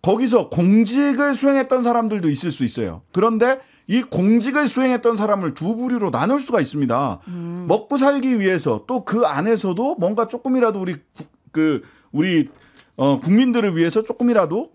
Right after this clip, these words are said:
Speaker 1: 어,
Speaker 2: 음.
Speaker 1: 도와주려고 그냥, 그냥 살았던 사람이 있고 직업을 가지고 살았던 사람이 있고
Speaker 2: 네.
Speaker 1: 만주 군관학교 나와서 간도 특설대에서 독립군 때려잡는 소위 암살이나 밀정 영화에 나오는, 어?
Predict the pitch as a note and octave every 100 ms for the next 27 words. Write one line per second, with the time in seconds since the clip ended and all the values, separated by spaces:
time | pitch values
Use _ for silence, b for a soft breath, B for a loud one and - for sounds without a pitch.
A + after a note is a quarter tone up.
0 | - D3 C#3 B2 E3 D#3+ - A3+ C4 A3+
1 | G#3+ E3 G3+ G#3 B3+ B3 G#3 A#3 A3 B3
2 | B3+ B3 A3+ A#3 B3 G3+ - G#3+ A3 E3
3 | A3 A3 G3+ F3+ F3 G3+ G#3+ G#3 F#3 G#3
4 | G#3+ C#3 - G#3 E3+ - B F3 E3+ E3
5 | D#3+ A#3+ C4 A#3 G#3 A3 C4 B3 A#3 G#3
6 | E3+ D3+ F3+ F#3+ - F3+ A3+ B3+ C4 B3+
7 | B3+ A#3+ A#3+ F3+ E3 G3 - G#3 C4 A3+
8 | G#3 C4 C#4 B3+ G#3+ G3 F#3 G#3 C#3+ -
9 | F3 D3 B - B3 B3+ A3 A3+ D3+ -
10 | F3 A#3+ A#3+ B3 A3+ E3+ E3 G#3 C4 B3
11 | G3 C3+ D#3+ B3+ A#3+ F3 C#3 G3 D#3+ D3+
12 | G#3 B2+ - b b _ B2+ A3 C#4